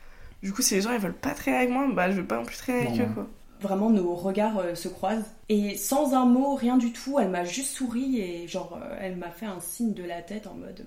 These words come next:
Speaker 3: Ben, viens t'installer avec moi. »
Speaker 2: C'était au bout de combien de temps, genre ?
Speaker 1: Bah, je sais pas, peut-être une ou deux semaines après que tu sois arrivé.
Speaker 3: Même pas la semaine, hein.
Speaker 2: Vous aviez déjà travaillé ensemble, du coup ?
Speaker 1: Hmm, je crois pas.
Speaker 3: Pas du tout.
Speaker 2: Ah, ok.
Speaker 1: En fait, moi, je me rappelle que je l'ai vu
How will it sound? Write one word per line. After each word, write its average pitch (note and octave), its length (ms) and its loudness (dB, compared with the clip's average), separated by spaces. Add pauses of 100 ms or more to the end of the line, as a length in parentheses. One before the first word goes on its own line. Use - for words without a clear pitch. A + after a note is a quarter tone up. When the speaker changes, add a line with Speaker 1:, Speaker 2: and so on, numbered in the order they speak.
Speaker 3:
Ben, - 100 -12 (300)
viens G3+ 120 -4
t'installer F#3+ 360 -8
avec E3 220 -12
moi. » F3 180 -12 (220)
Speaker 2:
C'était - 260 0
au C#3 40 2
bout D3 120 0
de D3+ 60 -4
combien F3+ 260 8
de B2 60 0
temps, A#2 200 6
genre ? G#2 300 0 (220)
Speaker 1:
Bah, F#3 320 10
je E3+ 40 6
sais F3+ 120 6
pas, G3 140 6
peut-être F3 260 0
une F#3+ 80 6
ou F3+ 60 6
deux F3+ 120 4
semaines F#3 220 4
après F3+ 280 0
que F#3 220 0
tu F3 140 -4
sois F#3 140 4
arrivé. A3+ 260 4
Speaker 3:
Même G3+ 100 0
pas C4+ 140 -2
la A3 100 0
semaine, B3 300 -2
hein. G#3 100 -4 (200)
Speaker 2:
Vous C#3 100 2
aviez A2+ 180 8
déjà A2 360 8
travaillé A#2 280 4
ensemble, C3 320 4
du A2+ 60 4
coup ? G#2+ 180 0
Speaker 1:
Hmm, A3 320 6
je A#3 80 6
crois G#3+ 180 8
pas. F#3+ 180 10
Speaker 3:
Pas A#3+ 120 -2
du A3+ 140 0
tout. - 100 0
Speaker 2:
Ah, D3+ 60 8
ok. A2 160 2 (100)
Speaker 1:
En G#3 80 10
fait, B3+ 140 10
moi, B3+ 100 12
je A3 80 8
me G#3 60 10
rappelle G#3 380 8 (100)
que F#3 340 6
je F#3 120 2
l'ai G3 100 8
vu G#3+ 160 4